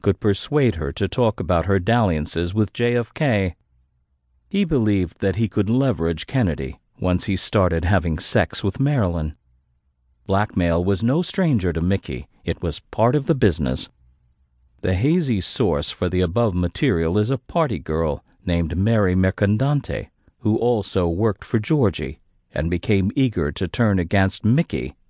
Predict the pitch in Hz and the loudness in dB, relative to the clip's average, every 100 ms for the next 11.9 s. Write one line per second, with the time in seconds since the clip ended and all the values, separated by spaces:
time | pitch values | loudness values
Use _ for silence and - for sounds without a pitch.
0 | _ _ _ - 98 95 - - 170 107 | _ _ _ -2 2 2 -2 -4 0 0
1 | 85 87 - 92 90 95 135 113 82 85 | -2 -4 0 0 0 0 0 0 0 0
2 | 101 113 113 107 - 160 - 73 69 - | 0 2 0 -2 -2 -2 -2 -6 -6 -10
3 | _ _ _ _ _ _ - 110 - 220 | _ _ _ _ _ _ -8 -8 -2 2
4 | 220 170 123 95 104 92 65 - _ _ | 2 2 0 2 2 2 0 -8 _ _
5 | _ 104 104 - 90 107 123 98 85 87 | _ -2 0 0 0 2 0 0 0 0
6 | - 147 135 - 73 73 80 65 78 80 | 0 0 0 -2 -2 -2 -4 -2 -4 -2
7 | 82 - _ _ _ _ _ _ _ _ | -4 -6 _ _ _ _ _ _ _ _
8 | _ - 180 175 95 90 87 117 175 135 | _ -4 0 2 2 2 0 -2 -2 0
9 | 180 165 78 71 _ _ - 107 - 180 | 2 2 -2 -6 _ _ -4 -2 0 0
10 | 175 117 170 151 101 85 98 - - - | 0 0 0 0 0 0 -2 -4 -10 -6
11 | - - 151 160 170 139 92 73 71 | -6 -4 -4 0 2 2 0 -2 -8